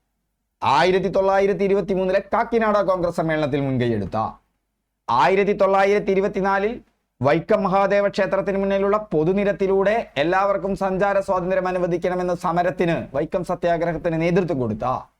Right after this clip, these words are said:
ടി കെ മാധവൻ തന്നെയാണ് ക്ഷേത്രപ്രവേശന പ്രക്ഷോഭം ആരംഭിക്കുന്നത്. കേരളത്തിൽ ക്ഷേത്രപ്രവേശന ദിനമായി ആരംഭിച്ചത് ആയിരത്തി തൊള്ളായിരത്തി മുപ്പത്തിയാറ് ഏപ്രിൽ പത്തൊമ്പതാണ്. ആയിരത്തി തൊള്ളായിരത്തി ഇരുപത്തിനാല്,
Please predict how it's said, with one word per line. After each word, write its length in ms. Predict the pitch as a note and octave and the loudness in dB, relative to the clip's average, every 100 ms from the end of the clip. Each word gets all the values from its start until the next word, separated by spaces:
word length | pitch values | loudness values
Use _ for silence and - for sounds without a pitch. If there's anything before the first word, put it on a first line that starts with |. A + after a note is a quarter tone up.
| _ _ _ _ _ | _ _ _ _ _
ടി 160 | C#3 C#3+ F#3+ | -4 0 2
കെ 140 | F#3 | 2
മാധവൻ 480 | E3+ D#3+ D#3+ D#3+ D3+ | 2 2 2 2 0
തന്നെയാണ് 600 | D3 C#3+ C#3 C#3 C#3 - _ _ _ - | 2 2 2 0 -2 -6 _ _ _ -6
ക്ഷേത്രപ്രവേശന 920 | - F3 - G3+ D#3+ E3+ E3 D#3+ D#3+ | 0 0 2 -2 0 0 0 0 -2
പ്രക്ഷോഭം 640 | - C#3+ B2+ C#3+ C3 B2+ A#2+ | -4 -6 -4 -2 -2 -4 -4
ആരംഭിക്കുന്നത്. 640 | A#2 G#2+ G2 F#2 F2 G2+ - _ _ _ _ _ _ _ _ _ _ _ _ _ _ - | -4 -4 -6 -8 -8 -10 -12 _ _ _ _ _ _ _ _ _ _ _ _ _ _ 0
കേരളത്തിൽ 500 | G#3+ B3+ A#3+ A#3+ A#3+ | 2 2 2 0 0
ക്ഷേത്രപ്രവേശന 920 | - G3+ G#3+ A#3 A#3 G#3+ G#3 G#3 G#3 | 2 2 2 0 0 0 0 0 0
ദിനമായി 520 | F#3 F#3 G#3+ G#3 G3+ G3 | 0 2 2 2 2 2
ആരംഭിച്ചത് 640 | E3+ E3+ E3 E3 D#3+ D#3+ - | 2 2 0 0 0 0 0
ആയിരത്തി 440 | C#3 F3+ G3+ G3 G3 | 2 2 2 0 0
തൊള്ളായിരത്തി 560 | F3+ E3+ F3 F3+ E3+ | 0 2 2 2 0
മുപ്പത്തിയാറ് 800 | E3 E3 F3+ D#3+ D3+ D3 C#3+ C#3 C3 | 0 0 -2 0 2 2 2 -2 -2
ഏപ്രിൽ 540 | D#3 E3 - E3+ D3+ | -2 -2 -2 0 0
പത്തൊമ്പതാണ്. 720 | C#3 B2+ A#2 F#2 F#2 G#2 - - _ _ _ _ - | -4 -4 -4 -4 -6 -8 -10 -14 _ _ _ _ -6
ആയിരത്തി 240 | A#2+ C3 | -4 -2
തൊള്ളായിരത്തി 320 | D3 D3 B2+ B2+ | 0 0 0 0
ഇരുപത്തിനാല്, 640 | C#3 D#3 D#3 D#3+ E3 G#3 | 0 0 0 0 2 0